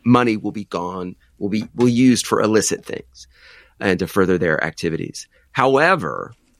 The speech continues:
what I will say is that once you are a victim, uh, you know, you have to balance sort of very real sort of, uh, day-to-day operational challenges and safety concerns for your school community,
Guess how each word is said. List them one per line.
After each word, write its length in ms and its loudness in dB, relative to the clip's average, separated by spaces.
what 180 4
I 60 4
will 140 -2
say 340 0
is 240 -2
that 240 -2
once 400 2
you 160 0
are 260 0
a 220 -6
victim, 560 -4
uh, 480 2
you 120 0
know, 80 4
you 200 6
have 260 2
to 120 -4
balance 800 -2
sort 220 -2
of 80 -2
very 320 4
real 640 -2
sort 200 -2
of, 140 -6
uh, 380 0
day-to-day 520 2
operational 580 -2
challenges 840 -4
and 160 -6
safety 400 2
concerns 560 -4
for 300 -4
your 440 -2
school 600 -10
community, 500 -2